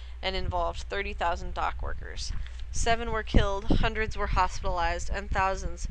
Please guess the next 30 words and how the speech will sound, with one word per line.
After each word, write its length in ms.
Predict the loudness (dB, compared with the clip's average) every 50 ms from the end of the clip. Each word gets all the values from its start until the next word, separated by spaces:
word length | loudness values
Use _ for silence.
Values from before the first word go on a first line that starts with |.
| -4 -6 -6 -8 -6 -2
were 120 | -2 -2
treated 440 | 0 2 2 2 2 2 0 0 -2
at 160 | -2 -4 -4
the 180 | -2 -4 -2 -2
I 180 | -2 -2 -2 -2
L 160 | -4 -4 -4
A 100 | -6 -6
clinic. 500 | -6 -6 -6 -6 -6 -6 -6 -4 -4 0 0 0 -2 -2 -4 -2 -2
There 100 | -2 -2
were 100 | -2 -2
nine 280 | -4 -2 -2 -2 -2 0
hundred 400 | -2 -2 -2 0 -2 -2 -2 -2
thirty-eight 420 | 0 0 0 0 0 -2 -4 -4
arrests 500 | -4 -4 -2 -4 -4 -6 -8 -8 -8 -8
in 120 | -8 -6
San 220 | -6 -4 -4 -4 -4
Francisco 560 | -4 -4 -4 -2 -2 -4 -4 -6 -6 -6 -8
alone. 420 | -8 -8 -8 -8 -10 -10 -12 -12 -12 -12 -12 -12 -10 -10 -8 -6 -6 -6 -6 -6 -8 -8 -8 -8 -8 -8 -8 -8 -8 -6
In 140 | -2 0 2
arbitration, 760 | 4 2 2 2 0 -2 0 2 0 2 2 -2 -4 -6 -6 -8 -8 -8 -8 -8 -8 -8 -4
the 100 | -2 0
workers 360 | 0 0 0 -2 -4 -6 -6
won 220 | -4 -2 -2 0 -2
a 120 | -2 -4
raise 440 | -2 -4 -4 -4 -4 -6 -6 -8 -6
and 240 | -4 -4 -4 -4 -2
a 60 | -2
thirty-hour 640 | -2 -2 -2 -2 -2 -2 -2 -2 -2 -2 -2 -2
work 300 | -2 -2 -2 -2 -4 -2
week, 340 | -2 -2 -2 -2 -2 -2